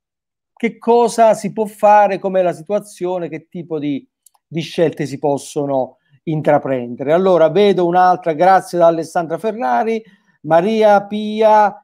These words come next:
Giffoni, un attimo, vediamo che ci chiede, io adoro questi piccoli animaletti,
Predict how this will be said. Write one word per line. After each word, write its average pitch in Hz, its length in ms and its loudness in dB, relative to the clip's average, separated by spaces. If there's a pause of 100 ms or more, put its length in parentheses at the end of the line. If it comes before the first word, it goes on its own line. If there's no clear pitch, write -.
Giffoni, 180 840 0
un 165 140 -6
attimo, 220 680 -4
vediamo 185 320 -4
che 185 180 -10
ci 175 180 -18
chiede, 226 480 -2
io 196 200 -2
adoro 208 340 -2
questi 190 460 -8
piccoli 202 400 -6
animaletti, 220 840 -6